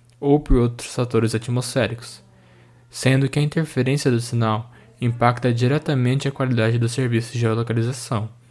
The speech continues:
diminuindo a quantidade de satélites disponíveis, assim como a possibilidade de conseguir uma boa geometria, a qual é necessária para determinar uma posição com alta precisão.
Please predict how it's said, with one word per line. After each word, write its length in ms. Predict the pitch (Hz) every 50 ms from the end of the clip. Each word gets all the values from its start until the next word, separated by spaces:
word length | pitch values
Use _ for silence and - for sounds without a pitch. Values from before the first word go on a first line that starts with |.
| _ _ _ _ - - _ _ _ _ _ _ _ -
diminuindo 440 | - 117 117 117 113 117 127 151
a 60 | 165 165
quantidade 440 | - 165 151 - 139 135 123 120
de 40 | -
satélites 460 | - 120 120 - 113 110 110 110 -
disponíveis, 760 | - - - - 117 110 107 104 107 107 117 131 151 - - - - _ _ _ _ _
assim 380 | - 113 117 120 - 143 139 139
como 180 | - - 147
a 40 | 143
possibilidade 720 | - - 135 120 - 135 127 123 123 117 113 107 110 113
de 80 | 117 -
conseguir 500 | - 127 120 - - 120 117 117 113 113
uma 160 | 110 110 101
boa 320 | 104 110 110 117 120 123 120
geometria, 600 | 123 139 143 147 147 - 131 113 101 110 107 - - _ - - - - - _ _ -
a 100 | 117 113
qual 220 | 117 - 117 117
é 20 |
necessária 640 | 120 127 127 - 147 143 - - 120 113 113 117 120
para 260 | 120 113 113 110 113
determinar 500 | 113 117 113 - 123 120 117 110 107 110
uma 120 | 117 117 113
posição 640 | - - 117 117 113 113 - - - 104 107 110 117 -
com 180 | - 110 107
alta 220 | 107 110 110 - 110
precisão. 600 | 117 - 113 110 - - 120 123 113 107 117